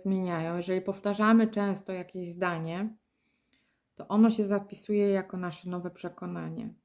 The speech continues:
E, w filmiku o czakrze gardła znajdziecie jeszcze więcej informacji, na jakie cho-, mm, jakie choroby wywołuje, za-, jakie zaburzenia wywołuje ta czakra,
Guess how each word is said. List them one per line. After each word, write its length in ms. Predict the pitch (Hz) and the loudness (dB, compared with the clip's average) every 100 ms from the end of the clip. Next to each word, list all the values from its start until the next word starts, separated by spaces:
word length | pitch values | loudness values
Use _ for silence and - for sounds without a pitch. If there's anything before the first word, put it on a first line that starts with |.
| _ _ _ _ _ _ _ _ _ _ _ _ _ _ _ _ _ - | _ _ _ _ _ _ _ _ _ _ _ _ _ _ _ _ _ -2
E, 380 | 175 170 170 165 | 2 2 2 0
w 280 | - - 190 185 180 175 175 - | -8 -12 0 4 4 4 0 2
filmiku 640 | 202 214 262 262 240 220 | 8 10 8 6 4 4
o 240 | 196 190 | 4 4
czakrze 400 | 190 214 214 214 | 2 0 0 -4
gardła 540 | 202 196 180 190 185 190 | 0 0 0 -2 -2 -2
znajdziecie 840 | 190 185 180 190 190 - 180 175 175 | -4 -6 -2 -2 -4 -6 -2 -2 4
jeszcze 400 | 202 202 - 185 | 4 4 0 -4
więcej 340 | 185 180 185 | -4 -4 -6
informacji, 960 | 170 160 175 170 160 160 _ 165 170 165 | -6 -6 -6 -4 -6 -8 _ -8 -8 -6
na 260 | 175 175 | -4 0
jakie 320 | 180 190 190 175 | 4 2 2 -6
cho-, 240 | - 147 | -6 -12
mm, 320 | 165 170 170 175 | -10 -8 -4 -4
jakie 220 | 185 185 | -2 0
choroby 380 | 190 202 180 170 | 4 4 4 0
wywołuje, 520 | 165 170 170 165 156 | -2 -2 -2 0 -2
za-, 200 | 165 165 | -4 -6
jakie 260 | 175 175 175 | -6 -6 -4
zaburzenia 560 | 185 180 185 202 196 | -2 -2 2 4 4
wywołuje 480 | 175 165 165 165 165 | 0 -4 -2 0 -2
ta 140 | 156 156 | -4 -8
czakra, 560 | 160 156 156 160 156 | -6 -6 -4 -4 -4